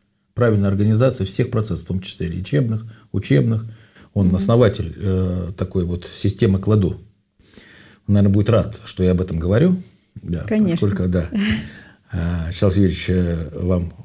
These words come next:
Speaker 1: поклон тоже из нашей радиостудии. И вот он, э, в эту школу пришёл, и мы там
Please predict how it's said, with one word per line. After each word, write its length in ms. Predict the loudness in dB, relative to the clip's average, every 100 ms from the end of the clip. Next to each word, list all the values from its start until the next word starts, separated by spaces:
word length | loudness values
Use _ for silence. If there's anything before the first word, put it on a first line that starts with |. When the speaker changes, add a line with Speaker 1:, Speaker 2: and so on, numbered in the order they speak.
| -2
Speaker 1:
поклон 340 | 0 4 2
тоже 300 | 2 -4 -6
из 220 | -8 -10 -18 -20 -20 _ _ _
нашей 260 | -10 -6 -6
радиостудии. 600 | -2 -2 0 2 2 0 -8 _ _ -20 -20 _
И 60 | 2
вот 200 | 4 4
он, 200 | 4 4
э, 500 | 4 4 4 4 4
в 60 | 2
эту 140 | 0
школу 260 | -2 0 0
пришёл, 460 | 0 0 -2 -2 -6 -16 _ _
и 200 | -6 0
мы 120 | 0
там 320 | 2 0 0